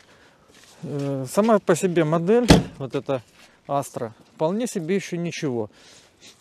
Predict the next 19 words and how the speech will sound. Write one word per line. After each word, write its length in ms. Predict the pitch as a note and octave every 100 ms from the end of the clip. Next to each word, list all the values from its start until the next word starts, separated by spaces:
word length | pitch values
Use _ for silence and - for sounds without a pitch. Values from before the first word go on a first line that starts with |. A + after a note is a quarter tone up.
| -
Ну, 140 | G4 E4+
это, 120 | A3+
понятно, 400 | B3+ B3 F#3 F3+
машина 380 | E3 - F#3 D#3
не 160 | D#3
для 160 | D3+ D#3+
понтов. 640 | G#3+ A#3+ - E4+ D4+ - -
Это 420 | C#4+ - G#3 D#3 - -
можно 380 | D#3+ C#3+ C3+
как 180 | A#2+ B2+
первый 340 | - D4 C#4+ A#3+
автомобиль, 520 | - A3 G#3+ G3 F3+
можно 280 | C3+ B2 A#2+
как 180 | C3+ -
рабочий 420 | D#3 A#3+ B3 G3+
автомобиль. 480 | E3+ F3+ E3+ D#3+ D3
Тем 180 | E3
более 260 | E3+ F3 D#3+
универсал, 640 | D#3 D#3 D#3 D#3 F#3+ F#3